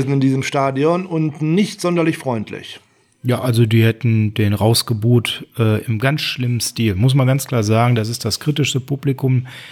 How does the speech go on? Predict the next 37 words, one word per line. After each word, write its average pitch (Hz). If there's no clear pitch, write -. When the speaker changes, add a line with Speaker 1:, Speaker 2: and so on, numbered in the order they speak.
Speaker 2:
Aber 143
nicht 180
nur 175
in 139
der 127
N 131
F 127
L, 131
sondern 120
Philly 131
ist -
Hölle 131
für -
alle 120
Sportteams. 123
Das 101
muss 120
man 113
ganz 113
klar 117
sagen. 104
Ob 117
es 110
die 104
Eagles 117
sind, 107
ob 117
es -
die, 110
ähm, 104
Sixers 156
sind. 123
Also 110
das 104
ist 107
einfach 101
heftig. -